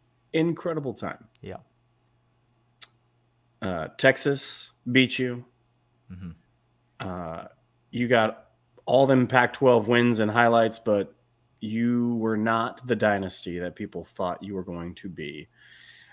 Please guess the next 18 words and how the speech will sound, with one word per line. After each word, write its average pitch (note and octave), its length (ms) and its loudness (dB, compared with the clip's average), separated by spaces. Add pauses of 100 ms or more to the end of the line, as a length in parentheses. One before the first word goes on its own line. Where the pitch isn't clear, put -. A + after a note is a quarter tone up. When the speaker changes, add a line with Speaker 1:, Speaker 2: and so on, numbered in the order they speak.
Speaker 1:
And G#2 220 0
do G2+ 80 -4
you A2 60 0
know B2 60 2
what A#2 100 2
happened A#2+ 360 0
soon A#2 280 -2
after A2 380 -2
all G#2 140 0
those G#2 200 -4
number G#2 160 -4
one G2+ 280 -2
classes G2+ 640 -6
came G2+ 360 -6
in G2 340 -6
and F#2 140 -6
they F#2 80 -6
got F#2 240 -8